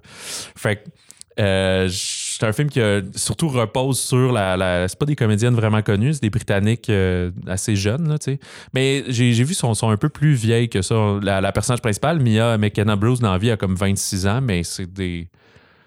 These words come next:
des, des, euh, comment ça, des, des, des corps, là, qui ont l'air jeunes. Elle a l'air de dix-huit ans, là. Elle va juste avoir une baby face comme toute sa vie. Puis j'avais entendu une entrevue au, euh, Empire Podcast, qui est un, un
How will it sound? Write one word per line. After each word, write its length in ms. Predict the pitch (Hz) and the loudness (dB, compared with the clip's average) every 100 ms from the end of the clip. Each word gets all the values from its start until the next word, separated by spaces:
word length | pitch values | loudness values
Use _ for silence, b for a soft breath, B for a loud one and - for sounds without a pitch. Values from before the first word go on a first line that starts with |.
| b b _ _ - | b b _ _ -14
des, 260 | 107 101 | -6 -4
des, 280 | 95 92 90 | 0 0 0
euh, 380 | 90 87 85 85 - 82 - - _ _ _ 95 - | 0 -2 -4 -6 -8 -12 -16 -20 _ _ _ -18 -12
comment 180 | 95 | -10
ça, 120 | 90 98 | -8 -6
des, 220 | 92 90 | -6 -6
des, 160 | 90 90 | -6 -4
des 160 | 98 | -4
corps, 420 | 92 110 104 123 120 | -4 -4 -4 -2 -2
là, 80 | 117 | -2
qui 100 | 107 | 0
ont 160 | 101 | 0
l'air 180 | 101 95 | 2 0
jeunes. 380 | 87 92 95 90 98 | 0 -4 -4 -8 -4
Elle 200 | 101 104 | -2 0
a 60 | |
l'air 260 | 98 95 95 | 0 0 0
de 100 | 90 | -2
dix-huit 480 | 87 92 95 95 92 | -4 -4 -4 -4 -2
ans, 180 | 82 85 | -2 -2
là. 280 | 90 92 87 | -4 -4 -4
Elle 60 | 87 | -4
va 120 | 87 | -4
juste 300 | 92 92 - 113 | -4 -6 -6 -6
avoir 240 | 98 92 | -2 0
une 100 | 92 90 | 0 2
baby 280 | 98 101 | 2 2
face 380 | 95 104 98 92 | 0 0 0 0
comme 240 | - 98 98 | -2 -2 0
toute 180 | 110 | -2
sa 160 | - 98 | 0 0
vie. 140 | 107 147 B B B | 0 -2 B B B
Puis 80 | 113 | -2
j'avais 560 | 101 - 95 123 113 | 0 2 2 2 2
entendu 400 | 110 110 117 117 156 | 0 0 0 2 2
une 80 | 131 | 2
entrevue 440 | 110 107 107 139 | 2 0 2 2
au, 200 | 127 101 | 4 4
euh, 320 | 95 92 92 98 - 180 _ _ - | 2 2 0 -4 -8 -16 _ _ -10
Empire 600 | - 113 104 110 107 110 | -4 -2 0 0 0 0
Podcast, 500 | 107 - 127 160 - | -2 -2 -4 -4 -6
qui 60 | |
est 100 | 101 | -4
un, 400 | 98 92 90 85 - | -2 0 -2 -4 -8
un 320 | 98 90 87 | -8 -6 -8